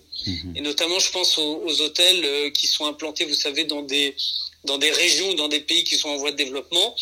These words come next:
Speaker 1: Absolument.
Speaker 2: Là, la responsabilité de l'hôtelier, son impact environnemental, sa, je dirais, sa responsabilité sociétale et environnementale,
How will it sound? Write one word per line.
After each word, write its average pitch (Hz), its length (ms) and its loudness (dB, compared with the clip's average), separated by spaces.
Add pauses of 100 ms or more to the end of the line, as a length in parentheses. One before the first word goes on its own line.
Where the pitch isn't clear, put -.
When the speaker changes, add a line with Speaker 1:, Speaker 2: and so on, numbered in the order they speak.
Speaker 1:
Absolument. - 400 -2
Speaker 2:
Là, 180 140 4
la 190 140 2
responsabilité 170 1200 0
de 170 120 -2
l'hôtelier, 165 580 0
son 160 360 0
impact 185 420 -2
environnemental, 165 880 -2
sa, 147 400 0
je 139 160 -2
dirais, 147 260 -2
sa 147 220 -4
responsabilité 160 960 0
sociétale 180 640 6
et 165 40 6
environnementale, 147 800 -2